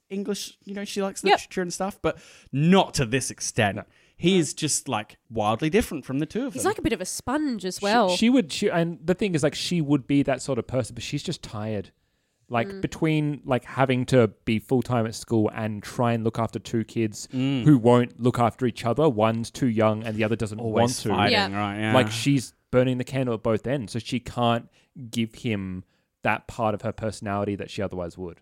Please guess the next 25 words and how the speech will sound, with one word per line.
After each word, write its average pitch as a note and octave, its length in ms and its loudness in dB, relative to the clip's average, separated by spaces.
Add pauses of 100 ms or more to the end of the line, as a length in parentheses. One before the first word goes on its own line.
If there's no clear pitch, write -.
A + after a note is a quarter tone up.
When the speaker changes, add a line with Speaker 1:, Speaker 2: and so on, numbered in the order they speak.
(100)
Speaker 2:
Yeah. G#3+ 300 -4 (400)
Well, C#4+ 460 4 (480)
we've C#4+ 260 0
kind E4+ 380 6
of F#4+ 120 4
covered D#4 460 4
how D4 440 6
you C#4 300 8
guys B3+ 400 6
all B3+ 320 4
fit - 380 -4
together G#3+ 640 2
like F#3+ 240 -2
a F3+ 80 -6
strange C4 840 2
jigsaw G#3 520 0
piece. A#3+ 500 4 (340)
<laughs> - 300 -20
Um, A3 560 4 (460)
now F#4+ 500 8
we're D4+ 220 2
going D#4 340 4
to D4 200 0
put - 300 -10
the C4 340 -4